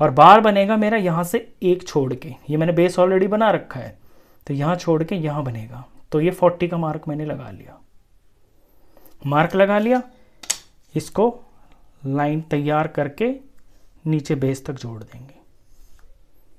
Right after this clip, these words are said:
ये बन गई है फ़ोर्टी तक की हाइट, और ये है मंडे। तो इसका नाम मैं इसके अंदर ही लिख देता हूँ बड़ा बड़ा, एम ओ एन डी ए वाई, मंडे। फिर तीसरा बार बनेगा,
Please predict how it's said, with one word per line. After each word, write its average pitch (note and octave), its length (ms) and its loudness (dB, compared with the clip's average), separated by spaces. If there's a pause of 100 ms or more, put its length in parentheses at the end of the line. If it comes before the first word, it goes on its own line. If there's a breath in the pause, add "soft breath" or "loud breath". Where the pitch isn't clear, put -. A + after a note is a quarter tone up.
(520)
ये D3 140 2
बन D3 180 0
गई C3+ 160 -4
है F#3+ 80 -2
फ़ोर्टी C#3+ 340 -8
तक - 200 -8
की D#3+ 100 -6
हाइट, C#3 340 -4 (160)
और D3+ 120 0
ये C#3 180 -2
है F#3+ 180 -4
मंडे। A#2 360 -8 (1300 soft breath)
तो D3+ 80 -2
इसका C#3+ 240 -4
नाम D3+ 260 -2
मैं D3+ 140 -2
इसके D3+ 240 -6
अंदर D3+ 240 0
ही D#3 60 0
लिख C3 160 -2
देता B2+ 280 -8
हूँ D#3 120 -4
बड़ा D3+ 220 -4
बड़ा, E3 280 -4
एम D3+ 240 -2
ओ C#3 160 0
एन F3+ 240 -4 (260)
डी D3+ 540 -4 (160)
ए C#3+ 400 -4 (500)
वाई, C3 300 -4 (300)
मंडे। A#2+ 340 -16 (960 soft breath)
फिर F3 80 4
तीसरा G#3 400 4
बार G3+ 220 8
बनेगा, F#3+ 440 2